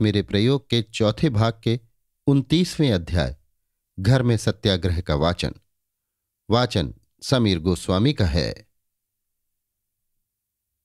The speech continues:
मुझे जेल का पहला अनुभव सन उन्नीस सौ आठ में हुआ। उस समय मैंने देखा कि जेल में कैदियों से जो कुछ नियम पलवाए जाते हैं,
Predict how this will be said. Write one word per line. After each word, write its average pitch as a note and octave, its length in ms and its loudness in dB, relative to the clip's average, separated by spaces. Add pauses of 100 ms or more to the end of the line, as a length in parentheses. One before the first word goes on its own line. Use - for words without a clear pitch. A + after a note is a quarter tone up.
(400)
मुझे D3+ 220 4
जेल D3+ 260 2
का D#3+ 120 0
पहला C#3+ 340 2
अनुभव B2 380 2
सन G2+ 220 -2
उन्नीस A#2 420 0
सौ A2+ 120 0
आठ E2 280 0
में G2+ 100 0
हुआ। D2 300 -6 (760)
उस B2+ 140 0
समय A2+ 260 2
मैंने G2 220 2
देखा G#2 420 0 (440)
कि A2+ 80 0
जेल A2 300 2
में G#2+ 220 -2
कैदियों G#2+ 420 2
से F#2+ 280 -2 (200)
जो G#2+ 280 0
कुछ - 260 -4
नियम G2+ 260 2
पलवाए F2 420 2
जाते A#2 300 0
हैं, F2+ 200 -2